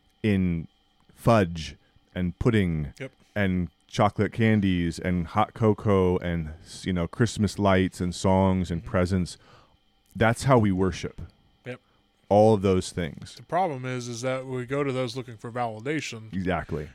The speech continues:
Speaker 2: As a wife, as a husband, as a
Speaker 1: Right.
Speaker 2: mother.
Speaker 1: Right. So you have a hot cocoa night
Speaker 2: You're not gonna find it.
Speaker 1: of singing carols with your kids, and if, if your joy isn't in, set in Christ,
Speaker 2: Mm-hmm.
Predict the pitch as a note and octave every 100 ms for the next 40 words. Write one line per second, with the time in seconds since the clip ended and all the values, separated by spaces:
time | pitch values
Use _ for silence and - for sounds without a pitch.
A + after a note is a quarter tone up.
0 | _ A#2 A#2 A2+ A2+ A#2 A#2+ A#2 A#2 G#2+
1 | A2+ A2 A2+ A2+ A2+ - B2+ A2 A#2 A2+
2 | A2 A#2 A2+ A2+ - G2+ F2+ A#2 - -
3 | - - G#2+ - G#2+ G#2+ A2 G#2 G2 A2+
4 | - B2+ A2+ A2+ G2 F2 F2+ - A2+ A#2+
5 | A#2 A2 C3 A2+ A#2 - A2+ G2 A#2+ G#2+
6 | G2 F#2+ F2+ - A2 G#2 F#2+ G2 E2+ F2
7 | - F3 G#2 F2+ - G#2 G#2 F#2+ - G#2
8 | - G2+ F2 E2 G#2 B2 A#2 G2+ F#2 F#2
9 | - E2+ E2 - _ _ _ - A2+ G2+
10 | F2+ - - A#2 D#2+ G#2+ - - A#2